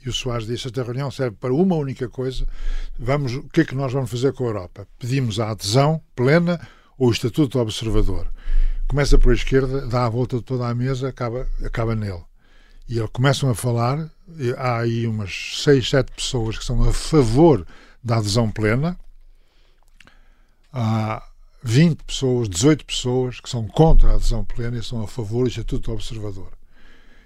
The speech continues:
E o Soares acaba numa calma olímpica, cava, fecha o caderninho dele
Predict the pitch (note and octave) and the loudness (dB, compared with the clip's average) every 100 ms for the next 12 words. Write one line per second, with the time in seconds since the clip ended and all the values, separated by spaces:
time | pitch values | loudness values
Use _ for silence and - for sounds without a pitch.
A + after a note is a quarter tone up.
0 | - A#2 - A2+ A2 G#2+ A#2+ A2+ A#2 A#2 | -2 0 2 0 -2 -2 -2 -2 -2 -2
1 | A#2 A2 - B2 A#2+ A2+ A#2 F3+ C#3 A#2+ | -2 -2 -2 -2 -2 -6 -6 -4 -2 -2
2 | A2+ A#2+ - B2+ - - A#2+ A#2+ A#2+ A2+ | -4 -6 -6 0 2 4 2 0 -2 -6
3 | - B2+ A#2+ G#2+ A#2+ G#2+ G#2+ A2+ A2 G#2 | -4 -2 -4 -6 -6 -4 -2 2 4 4
4 | A#2+ B2 | 2 2